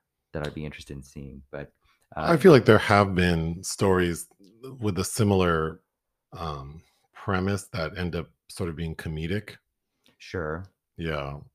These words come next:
Speaker 2: 'cause then it would be more about colorism and
Speaker 1: Mm-hmm. Well, Passing, the
Speaker 2: Yeah,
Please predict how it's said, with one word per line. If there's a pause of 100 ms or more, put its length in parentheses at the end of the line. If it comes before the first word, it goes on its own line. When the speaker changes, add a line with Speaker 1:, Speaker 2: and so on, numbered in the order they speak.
(120)
Speaker 2:
'cause
then
it
would
be
more
about
colorism
and
Speaker 1:
Mm-hmm. (140)
Well,
Passing, (160)
the
Speaker 2:
Yeah,